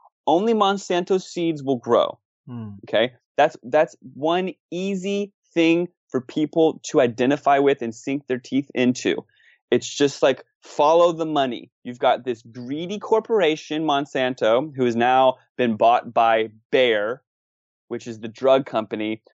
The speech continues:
Speaker 1: So the company that's making you sick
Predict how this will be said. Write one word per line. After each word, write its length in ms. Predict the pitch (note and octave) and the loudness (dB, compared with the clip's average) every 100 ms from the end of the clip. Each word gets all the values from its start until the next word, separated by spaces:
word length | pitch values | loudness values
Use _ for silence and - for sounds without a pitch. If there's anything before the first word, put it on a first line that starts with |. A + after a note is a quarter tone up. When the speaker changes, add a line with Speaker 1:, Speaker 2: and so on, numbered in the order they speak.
| _ _ _ _ _ _ _ _ _ | _ _ _ _ _ _ _ _ _
Speaker 1:
So 340 | - - C#3+ | -4 2 2
the 260 | A#2+ B2 A2 _ - | 4 0 -2 _ -6
company 400 | E3+ D#3 D#3 D3+ | -4 -2 -2 -2
that's 200 | C3+ B2+ | -2 -2
making 300 | C3+ B2+ B2+ | -8 -8 -6
you 100 | A#2+ | -8
sick 520 | - - C#3 B2+ - | -8 0 2 0 -4